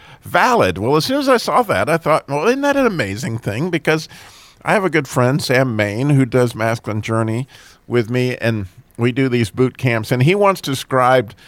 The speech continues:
the man that was trying to get into the waters that would be stirred,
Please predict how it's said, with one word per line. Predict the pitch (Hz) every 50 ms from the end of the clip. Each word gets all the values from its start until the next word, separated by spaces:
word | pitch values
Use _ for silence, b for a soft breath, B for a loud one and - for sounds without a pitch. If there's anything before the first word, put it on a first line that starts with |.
| b b b b b b b b - - -
the | 107 107 127
man | 123 123 127 127 135 139 131 120
that | 107 - -
was | - 101 92 -
trying | - 143 135 143 135 117
to | 110
get | 101 98 117 131 127 -
into | 117 120 117 107 - 110
the | 101 101
waters | 98 98 104 107 113 120 117 110 95
that | 98 104 69
would | 90 95 85
be | 80 90
stirred, | 90 - - - 117 120 120 120 117 110